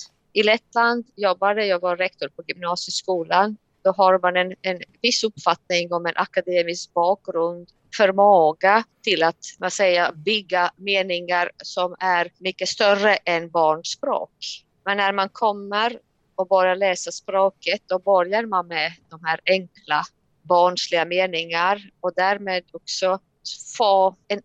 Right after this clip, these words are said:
inre kamp genom att arbeta med sig själv, att inte s-,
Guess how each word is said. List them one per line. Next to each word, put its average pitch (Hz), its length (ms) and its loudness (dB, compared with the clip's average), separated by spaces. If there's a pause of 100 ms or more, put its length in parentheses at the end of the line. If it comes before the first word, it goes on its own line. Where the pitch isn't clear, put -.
inre 233 480 0
kamp 185 540 -4 (600)
genom 190 420 -2
att 185 220 -2 (440)
arbeta 202 920 0 (260)
med 185 160 -2
sig 190 160 0
själv, 220 480 -2
att 185 200 -8
inte 196 360 -6
s-, - 180 -2